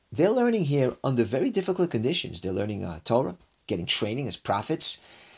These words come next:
And, you know, it's a lot of Mesirat Nefesh, you know, self-sacrifice. That's why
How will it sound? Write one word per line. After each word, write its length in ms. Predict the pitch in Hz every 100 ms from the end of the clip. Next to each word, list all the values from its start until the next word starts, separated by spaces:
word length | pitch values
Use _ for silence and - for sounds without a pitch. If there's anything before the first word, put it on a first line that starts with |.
| -
And, 280 | - 147 143
you 80 | 156
know, 260 | 151 151 -
it's 140 | 147
a 60 | 143
lot 120 | 190
of 60 | 226
Mesirat 360 | 214 - 175
Nefesh, 440 | 175 175 - - -
you 60 |
know, 180 | 110 113 -
self-sacrifice. 960 | - 131 - 117 139 131 - 151 180
That's 240 | 120 147 160
why 240 | 143 139